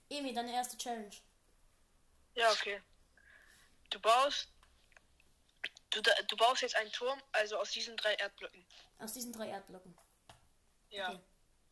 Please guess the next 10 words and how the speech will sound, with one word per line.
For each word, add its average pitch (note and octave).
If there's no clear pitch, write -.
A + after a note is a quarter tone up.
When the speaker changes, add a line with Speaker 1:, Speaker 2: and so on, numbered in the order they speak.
Speaker 1:
Ja, G#3+
okay. F#3+
Äh, G3
ich A3+
hab A3
vier. G#3
Geht A3
das A3
auch? B3
Speaker 2:
Ja. F3+